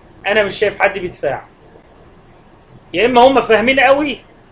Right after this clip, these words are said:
وزهقانين من اللي أنا بقوله، داخل الحائط وخارج الحائط.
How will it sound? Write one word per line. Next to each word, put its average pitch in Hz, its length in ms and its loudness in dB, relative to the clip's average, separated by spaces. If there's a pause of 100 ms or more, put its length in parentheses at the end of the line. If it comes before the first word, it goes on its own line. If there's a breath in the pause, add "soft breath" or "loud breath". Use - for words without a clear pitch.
(300)
وزهقانين 190 880 -2
من 247 60 2
اللي 233 140 4
أنا 247 100 4
بقوله، 254 520 2 (240)
داخل 185 220 -4
الحائط 226 340 2
وخارج 208 300 -4
الحائط. 156 380 -4